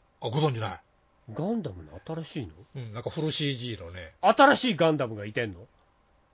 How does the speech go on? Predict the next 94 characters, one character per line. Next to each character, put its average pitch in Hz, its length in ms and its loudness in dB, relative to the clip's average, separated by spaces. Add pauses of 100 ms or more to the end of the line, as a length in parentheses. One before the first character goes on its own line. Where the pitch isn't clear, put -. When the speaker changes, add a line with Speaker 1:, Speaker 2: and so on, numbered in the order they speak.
(140)
Speaker 1:
え 165 120 -4
っ 156 60 -6 (360)
と、 170 220 -6
あ、 151 140 -8
お 120 80 -2
話 127 280 -2
ね、 226 80 -6
新 170 240 0
し - 120 -6
い 98 40 0
お 87 60 10
話。 240 100 10
Speaker 2:
エ 285 60 8
ム 294 200 6
エ 277 80 10
ス 247 200 2
イ 220 140 6
グ 185 180 4
ル 131 80 0
ー 110 140 -6
か？ 107 220 -8 (760)
Speaker 1:
あ 175 120 2
ん 180 40 2
な 180 100 4
感 156 140 4
じ 143 60 -4
の 131 60 -2
や 117 40 -4
つ。 82 200 -16 (460)
Speaker 2:
<laughs> - 160 -12 (600)
え？ 170 40 -4
Speaker 1:
あ 165 60 -2
の、 135 60 -2
フ - 140 -8
ル 147 100 -2
シ 151 140 -4
ー 143 120 -2
ジ 147 120 -2
ー 113 40 -2
で、 104 140 -8
に-、 143 140 -6
Speaker 2:
も 330 100 6
う、 - 20 8
Speaker 1:
人 233 80 6
か 202 80 2
ら 147 80 4
何 117 140 -4
か 131 100 -2
ら 113 60 -6
全 131 140 -2
部 110 60 -8
シ - 140 -8
ー 101 60 -10
ジ 107 80 -10
ー - 20 -10
の 85 80 -16
や 87 60 -16
つ。 - 160 -20
Speaker 2:
あ、 254 80 6
も 262 260 4
う 156 140 -4
出 180 120 -2
て 190 120 -2
る 156 60 0
ん 110 40 -4
で 95 60 -12
す - 80 -20
か？ - 60 -20 (920)
Speaker 1:
い 294 40 -20
や、 277 80 -10 (400)
来 147 320 -4
年 233 120 -6 (100)
か 208 120 0
な、 107 220 -6
あ 90 40 -14
れ。 92 180 -16 (220)
Speaker 2:
ま 214 180 12
だ 403 140 10
や 226 180 6
ん 120 40 -6
か、 - 100 -12
ほ - 180 -14
ん 113 60 -12
な 127 100 0
ら。 - 340 6
Speaker 1:
言 220 160 6
う - 20 0
て 208 80 2
も、 135 180 0
一 - 200 2
月 160 200 2
ぐ 175 100 2
ら 156 100 8
い、 107 100 -4